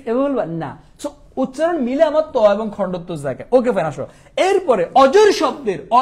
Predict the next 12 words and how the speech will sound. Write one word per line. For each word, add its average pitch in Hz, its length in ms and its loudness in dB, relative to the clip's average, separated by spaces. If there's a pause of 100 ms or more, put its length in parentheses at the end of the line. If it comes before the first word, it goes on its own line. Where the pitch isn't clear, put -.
এর 254 140 -2
উচ্চারণ 208 300 -6 (320)
বিবৃত 277 340 0 (100)
হওয়ার 311 260 6
কারণ 180 200 -2
কি? 143 100 -12 (140)
বিবৃত 220 340 -4
মানে 311 280 -2
হচ্ছে 247 180 -4 (120)
অ 220 180 6
এর 247 120 4
উচ্চারণ 240 280 -2